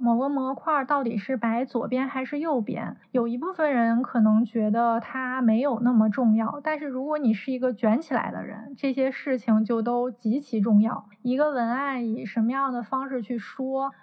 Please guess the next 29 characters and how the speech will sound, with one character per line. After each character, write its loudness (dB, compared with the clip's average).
你 4
的 4
P -6
P -4
T -2
哪 2
页 0
在 -4
前 -2
面， 0
这 -4
些 -4
对 -4
于 -4
卷 -2
王 0
来 -2
说 -4
都 -2
是 -6
极 -2
其， -4
极 -4
其 -6
重 2
要 0
的。 -12
可 -2
能 0